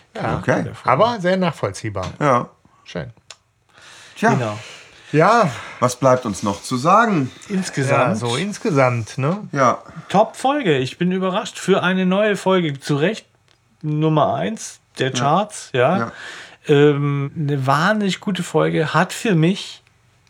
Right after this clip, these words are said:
Speaker 3: die Ingredienzien der Klassiker. Da merkt man, dass jemand auf die alten Fälle steht und der wollte
Speaker 2: Ja.
Speaker 3: das reinbauen und er hat es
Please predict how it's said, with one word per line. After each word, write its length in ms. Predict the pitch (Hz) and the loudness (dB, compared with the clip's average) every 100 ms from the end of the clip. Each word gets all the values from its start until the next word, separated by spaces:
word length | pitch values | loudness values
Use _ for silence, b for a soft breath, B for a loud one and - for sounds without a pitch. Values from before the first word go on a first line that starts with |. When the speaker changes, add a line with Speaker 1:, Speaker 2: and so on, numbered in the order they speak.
| - | -2
Speaker 3:
die 360 | 156 170 - | 0 0 2
Ingredienzien 1120 | 151 156 139 127 123 147 170 - 156 165 165 156 - | 0 2 0 0 0 0 -2 -2 -2 0 -2 -4 -4
der 120 | 147 151 | -4 -2
Klassiker. 600 | - 170 - 123 120 117 B B - | -4 -4 -4 -4 -4 -6 B B 0
Da 60 | |
merkt 320 | 123 147 175 | 4 4 4
man, 100 | 196 | 2
dass 180 | 156 - | 0 0
jemand 440 | 147 147 151 156 127 | 0 2 0 -2 -4
auf 180 | 127 | -6
die 160 | - - | -6 -6
alten 380 | 110 131 - 151 | -4 -4 -4 -2
Fälle 320 | 151 170 165 | 0 2 0
steht 380 | - 117 117 - | -2 0 0 -2
und 200 | 123 113 | -4 -2
der 140 | 117 | 0
wollte 260 | 117 139 165 | 2 2 0
Speaker 2:
Ja. 60 | |
Speaker 3:
das 240 | 151 - - | -2 -2 -2
reinbauen 640 | 120 175 165 175 135 160 | 0 2 2 4 4 2
und 200 | 131 117 | -2 0
er 180 | 117 123 | 0 0
hat 120 | 147 | -2
es 220 | 139 - | -4 -8